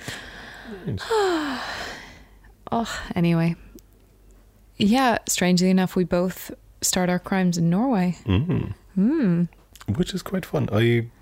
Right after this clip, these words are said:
Speaker 1: I know that you had told me the country of your crime before, but I got confused with, um, a lot of things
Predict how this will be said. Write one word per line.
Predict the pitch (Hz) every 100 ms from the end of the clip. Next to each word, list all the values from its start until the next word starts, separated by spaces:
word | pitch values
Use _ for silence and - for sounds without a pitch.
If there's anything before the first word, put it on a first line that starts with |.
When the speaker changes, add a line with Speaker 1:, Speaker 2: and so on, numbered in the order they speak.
| - -
Speaker 1:
I | 117 110
know | 104 101 107
that | -
you | 95 87
had | 85 82
told | 90 92
me | 92 87
the | 87
country | - 90 - 76
of | 78
your | 78 80 - - -
crime | - 101 98 98
before, | 92 - 98 98
but | 98 92 87
I |
got | 80 80
confused | - 80 - 82 78 - -
with, | - - -
um, | - - - - -
a | 139
lot | 107 82
of | -
things | 87 82 85